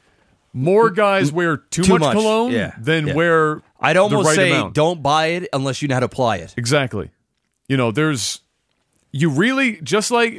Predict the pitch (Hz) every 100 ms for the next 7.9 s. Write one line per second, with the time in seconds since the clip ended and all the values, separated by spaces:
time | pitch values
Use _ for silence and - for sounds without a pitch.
0 | 202 180 170 175 208 180 190 165 190 170
1 | 165 151 165 - 170 143 139 196 208 196
2 | 175 - 156 165 160 127 143 143 117 143
3 | 147 135 131 95 156 - - 113 107 -
4 | - _ - 151 147 139 180 170 - 160
5 | 135 127 139 131 90 - - 113 104 87
6 | 78 _ _ - - 160 151 131 - -
7 | _ _ 147 143 127 120 107 95